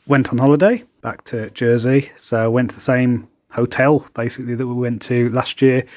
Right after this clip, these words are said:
A bit of a different experience because the weather was rubbish. Um,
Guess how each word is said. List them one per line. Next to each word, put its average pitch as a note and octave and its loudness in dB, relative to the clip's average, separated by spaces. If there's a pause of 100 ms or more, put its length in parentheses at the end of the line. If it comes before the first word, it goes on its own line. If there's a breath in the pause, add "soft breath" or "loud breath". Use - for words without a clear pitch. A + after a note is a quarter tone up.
(300 loud breath)
A A#2 -2
bit A#3+ 2
of F3 4
a E3+ 4
different D#3 0
experience C#3+ 0
because - -12
the G2+ -10
weather G2 -8
was F#2 -10
rubbish. G2 -8 (480 loud breath)
Um, G2 -2